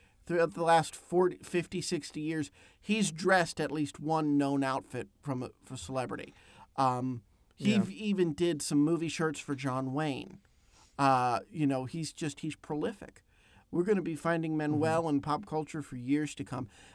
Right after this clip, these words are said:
Speaker 1: Uh, Sergeant Pepper album he put, uh, for the Beatles, and then he put, uh, Johnny Cash in black. Um, he did one of John Wayne's iconic, uh, clay red colored shirts.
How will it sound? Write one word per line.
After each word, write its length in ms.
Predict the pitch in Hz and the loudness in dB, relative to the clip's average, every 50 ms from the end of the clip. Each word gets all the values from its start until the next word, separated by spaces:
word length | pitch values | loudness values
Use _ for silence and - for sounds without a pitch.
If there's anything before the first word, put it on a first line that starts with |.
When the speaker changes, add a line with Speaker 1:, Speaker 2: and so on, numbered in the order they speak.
| - - | -10 -2
Speaker 1:
Uh, 180 | - 143 143 143 | 2 2 2 2
Sergeant 420 | 139 - 180 170 175 180 175 151 | 4 4 4 4 4 2 -2 -4
Pepper 520 | - 165 156 151 - 165 160 165 160 160 - | 0 0 0 0 0 0 0 0 0 -2 0
album 460 | 151 156 156 160 156 160 160 156 151 143 | 2 4 4 4 4 4 2 2 2 0
he 140 | 139 143 139 | 0 -2 -6
put, 320 | - - 147 143 143 - - _ _ _ _ _ _ _ _ _ - | -6 -2 0 0 0 -2 -6 _ _ _ _ _ _ _ _ _ -2
uh, 260 | 127 131 127 104 98 | 0 2 2 0 -2
for 160 | - - 139 | -2 -4 -6
the 100 | 135 - | -6 -4
Beatles, 520 | 151 151 156 156 151 151 151 151 143 - - - - - _ _ | 0 2 2 4 4 4 2 2 0 -4 -8 -12 -20 -20 _ _
and 120 | - - 143 | -2 0 2
then 80 | 143 139 | 2 4
he 120 | 147 147 143 | 2 2 0
put, 480 | - - 147 143 143 135 - - - _ - | 0 0 0 2 2 0 -2 -8 -20 _ -4
uh, 300 | - 131 127 127 127 131 127 - | 0 0 2 2 0 -2 -4 -6
Johnny 280 | - 147 131 127 127 | -4 -2 -2 -2 -4
Cash 460 | 120 - 156 156 151 151 147 139 - 120 | -6 -4 0 0 2 2 0 -2 -4 -6
in 140 | 117 104 | -6 -6
black. 760 | 101 101 139 147 160 165 165 160 156 156 151 - - - - _ _ _ - - - - _ - | -6 -4 -2 0 2 2 2 2 2 0 -2 -6 -14 -20 -20 _ _ _ -20 -20 -20 -20 _ -8
Um, 380 | - 135 127 123 120 120 120 127 | -6 -4 -4 -4 -4 -6 -6 -4
he 180 | 127 143 139 | -2 -2 -2
did 440 | 131 - 147 147 139 139 135 123 - _ _ _ _ _ _ _ - | 0 2 2 2 2 2 0 -6 -12 _ _ _ _ _ _ _ -6
one 180 | - 143 147 139 | 0 2 2 2
of 80 | 135 | 2
John 280 | 120 143 135 139 143 139 | 2 0 2 2 2 2
Wayne's 320 | 139 139 139 139 139 135 | 0 0 2 0 0 0
iconic, 720 | 131 123 - - - 143 143 143 139 135 135 - - - - - | -2 -8 -8 -6 -4 -2 0 0 0 0 -4 -6 -14 -20 -14 -10
uh, 260 | 120 120 120 113 117 - - | -8 -6 -4 -6 -6 -8 -12
clay 360 | - - 151 151 147 147 147 | -12 -6 -4 -2 0 2 2
red 480 | 143 139 143 143 139 143 135 135 139 - _ _ _ _ _ - | 2 2 2 2 2 0 -2 -6 -12 -16 _ _ _ _ _ -10
colored 480 | - 151 139 131 131 127 123 123 120 | -6 -4 -2 -2 -2 -4 -6 -6 -8
shirts. 800 | - - - 147 143 139 139 139 - _ _ _ - - - | -10 -6 -2 0 0 0 0 -2 -8 _ _ _ -12 -12 -12